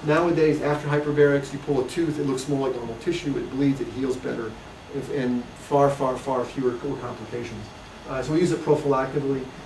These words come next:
and we also use it to treat, to try to treat some of those extensive cases as well. This is a rabbit study that Doctor Marks did,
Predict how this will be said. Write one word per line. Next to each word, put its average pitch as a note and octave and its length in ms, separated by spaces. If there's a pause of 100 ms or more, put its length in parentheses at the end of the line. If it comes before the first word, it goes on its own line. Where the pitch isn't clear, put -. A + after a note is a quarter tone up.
(180)
and D3 100
we D#3+ 80
also F3+ 240
use D#3 220
it C#3 80
to B2+ 80
treat, D#3 320 (640)
to C#3+ 60
try D#3+ 200
to D3+ 80
treat C#3 220
some C3+ 120
of C3 60
those B2 140
extensive B2 460
cases A#2+ 340
as A2+ 100
well. B2+ 260 (300)
This F#3+ 160
is F3 100
a D3+ 60
rabbit D#3+ 320
study E3 280
that D3 100
Doctor C#3 220
Marks D#3 360
did, D#3+ 320